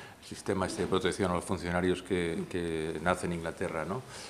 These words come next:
Eh, que un poco la Junta como que lo ha pervertido todo, ¿no? No solamente ahora, eh, los funcionarios van a tener más miedo a la hora de denunciar porque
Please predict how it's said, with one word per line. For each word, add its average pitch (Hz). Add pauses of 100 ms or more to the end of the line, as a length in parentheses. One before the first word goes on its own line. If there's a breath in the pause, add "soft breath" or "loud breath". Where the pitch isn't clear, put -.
(340 loud breath)
Eh, 80
que 87
un 90
poco 104
la 110
Junta 104
como 95
que 80
lo 82
ha 85
pervertido 82
todo, 117
¿no? 92
No 87
solamente 95
ahora, 95 (440 loud breath)
eh, 85
los 87
funcionarios 87
van 92
a 92
tener 95
más 95
miedo 98
a -
la 92
hora 95
de 95
denunciar 95
porque 82